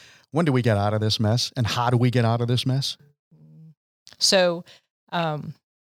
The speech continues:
Speaker 2: there's this wonderful quote that I love, "Never doubt that a thoughtful group of committed citizens can change the world." It's the only thing that ever has. I think it's our community that's gonna get us out of this. It's our belief in ourselves and ability to stay home just one more day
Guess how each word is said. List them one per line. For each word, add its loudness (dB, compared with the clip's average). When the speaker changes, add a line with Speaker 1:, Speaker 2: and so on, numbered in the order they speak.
Speaker 2:
there's -4
this -4
wonderful 0
quote -4
that -2
I 0
love, -2
"Never 0
doubt 2
that -2
a -2
thoughtful -4
group -8
of -6
committed -4
citizens -4
can -10
change -8
the -10
world." -8
It's -8
the -8
only -4
thing -8
that -2
ever -4
has. -4
I 2
think 0
it's -4
our 4
community -2
that's 0
gonna 0
get -2
us -2
out -2
of -10
this. 0
It's -2
our 4
belief -2
in -2
ourselves 2
and -4
ability 2
to 0
stay 4
home 0
just 0
one 2
more 2
day 0